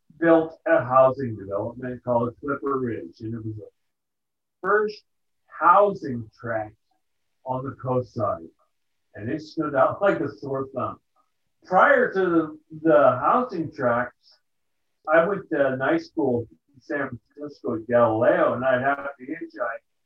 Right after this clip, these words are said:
And, uh, some days I just gave up 'cause no cars came by on Highway one. I just said, "Oh, well, this ain't gonna work out."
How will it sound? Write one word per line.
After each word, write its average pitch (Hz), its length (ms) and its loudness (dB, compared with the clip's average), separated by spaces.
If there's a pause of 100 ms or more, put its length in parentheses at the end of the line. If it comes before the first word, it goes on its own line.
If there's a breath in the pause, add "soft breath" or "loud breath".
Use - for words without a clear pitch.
And, 160 380 -2
uh, 165 340 2 (240)
some 214 320 2
days 196 460 -2 (160)
I 208 240 4
just 208 300 -2
gave 170 300 0
up - 320 4 (320)
'cause 165 240 0
no 180 220 -2
cars 165 440 2
came 147 220 -6
by 143 240 2
on 139 240 -4
Highway 151 480 -2
one. 175 320 -4 (960)
I 160 80 -4
just 151 240 -6
said, 143 180 -2
"Oh, 156 300 2
well, 131 180 0
this 165 200 -6
ain't 151 140 -6
gonna 127 180 -6
work 110 220 -8
out." 127 360 -6